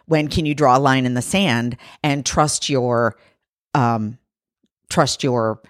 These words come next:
support staff? I mean, not support because I think we're peers, but that you can say, "I am done." You all have this skill set. And if the patient has questions about their crutches or they're really pushing back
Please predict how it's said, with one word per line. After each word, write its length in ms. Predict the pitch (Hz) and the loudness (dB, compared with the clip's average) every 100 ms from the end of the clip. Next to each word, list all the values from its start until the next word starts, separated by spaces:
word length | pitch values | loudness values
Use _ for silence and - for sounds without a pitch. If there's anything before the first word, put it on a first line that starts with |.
| _ | _
support 540 | - - - 190 196 - | -2 -2 0 2 2 0
staff? 320 | 110 101 120 | 0 0 2
I 60 | |
mean, 140 | 123 117 | -2 0
not 180 | 117 - | -2 -4
support 360 | 117 - 113 | -12 -8 -8
because 240 | 107 117 107 | -8 -10 -10
I 60 | |
think 260 | - 110 - | -8 -10 -10
we're 80 | 107 | -12
peers, 380 | - 120 107 - | -10 -14 -12 -8
but 220 | 113 - - - _ - | -8 -8 -20 -20 _ -4
that 360 | 151 131 - | 0 2 0
you 140 | 139 147 | -2 -2
can 160 | 131 | -2
say, 220 | 123 131 - | 0 -2 0
"I 120 | 127 | 0
am 180 | 123 123 | 2 0
done." 400 | 127 135 190 240 _ _ _ _ _ _ _ _ _ _ _ _ | 0 0 -2 -6 _ _ _ _ _ _ _ _ _ _ _ _
You 360 | 190 151 147 - | -6 -4 -2 2
all 240 | 151 156 170 | 6 6 6
have 220 | 170 147 | 2 2
this 140 | 139 | -2
skill 260 | - 143 135 | 0 0 0
set. 360 | - 120 - - - - | 0 0 -2 -18 -20 -4
And 260 | 147 135 135 | 0 2 0
if 120 | 127 | 0
the 100 | 139 | -2
patient 420 | 135 139 - 131 | 0 -2 0 -2
has 180 | 131 139 | -2 -4
questions 340 | - 131 127 110 | -2 -4 -6 -6
about 180 | 123 | -4
their 100 | 135 117 | -4 -4
crutches 420 | - 120 127 120 | -4 -4 -4 -6
or 180 | 131 127 | -6 -2
they're 140 | 120 | -2
really 240 | 120 123 120 | -2 -4 -4
pushing 360 | - 131 123 117 | -4 -4 -2 0
back 400 | 104 87 - | 2 2 -2